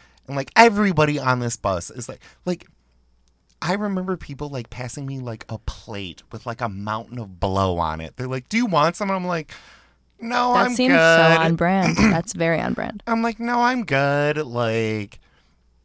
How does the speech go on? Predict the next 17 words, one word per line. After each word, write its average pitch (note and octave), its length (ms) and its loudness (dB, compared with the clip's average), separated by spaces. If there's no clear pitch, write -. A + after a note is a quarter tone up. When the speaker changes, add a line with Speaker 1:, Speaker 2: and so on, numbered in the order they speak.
Speaker 1:
so - 160 -10
I'm D3 120 -8
just D3 180 -8
like, C#3 180 -10
"Fuck." D#3+ 320 -8
I'm C#3 160 -8
like, C3 180 -8
"I B2+ 80 -10
wanna B2 200 -8
smoke B2 300 -10
this G2+ 200 -14
joint," G3 540 -4
but, G#2+ 140 -10
like, G2+ 400 -8
like, D#3+ 300 0
literally B2+ 540 -2
the G2+ 280 -4